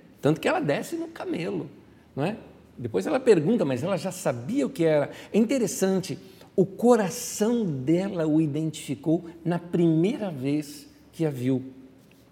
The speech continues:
O texto mostra que Isaac estava sofrendo.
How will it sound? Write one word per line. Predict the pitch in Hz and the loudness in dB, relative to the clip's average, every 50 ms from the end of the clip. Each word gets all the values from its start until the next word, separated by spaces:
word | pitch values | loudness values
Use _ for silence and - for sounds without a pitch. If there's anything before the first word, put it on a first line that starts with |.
| - - _ _ - - - - - - - - - - - - - - - - - - - - - - - - - - _ _ _ _ _ _ _ _ _ _ | -20 -20 _ _ -20 -20 -20 -20 -20 -20 -20 -20 -20 -20 -20 -20 -20 -20 -20 -20 -20 -20 -20 -20 -20 -20 -20 -20 -20 -20 _ _ _ _ _ _ _ _ _ _
O | - 226 | 2 4
texto | - 311 302 294 - - - 190 170 | 6 6 6 6 4 2 4 6 6
mostra | 151 156 160 165 165 160 - - - - 156 131 | 8 8 8 8 6 6 4 0 0 2 2 2
que | - - | 2 2
Isaac | 160 120 135 160 160 - | 0 2 2 0 0 0
estava | - - 160 147 151 | 0 0 0 0 0
sofrendo. | - - 175 156 - - - 127 110 101 98 92 110 - - - - | -2 -2 -4 -4 -4 -6 -8 -6 -6 -6 -6 -8 -10 -14 -18 -20 -20